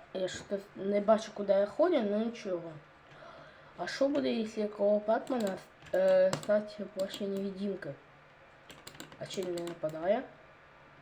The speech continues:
Странний Пекмен. Ладно, пошукаю другого. Стоп, це один Пекмен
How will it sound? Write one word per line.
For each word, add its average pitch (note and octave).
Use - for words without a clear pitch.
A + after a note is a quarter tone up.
Странний F#3
Пекмен. F3
Ладно, F3
пошукаю G#3
другого. F3
Стоп, A3
це G3+
один C4+
Пекмен D#4+